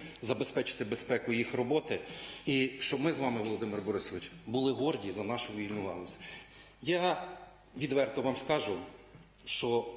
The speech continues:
працюючи цей рік, я зустрівся з усіма міністрами, е, які були практи-, практично з усіма міністрами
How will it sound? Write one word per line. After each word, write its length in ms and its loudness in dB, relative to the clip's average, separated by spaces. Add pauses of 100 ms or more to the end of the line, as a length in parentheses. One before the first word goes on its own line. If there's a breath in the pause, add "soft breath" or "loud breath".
(360)
працюючи 540 0
цей 220 0
рік, 200 -2 (340 loud breath)
я 80 2
зустрівся 460 -2
з 60 -4
усіма 280 0
міністрами, 640 0
е, 60 -6 (1080)
які 220 0
були 320 4
практи-, 340 0
практично 480 0
з 60 -2
усіма 260 0
міністрами 600 2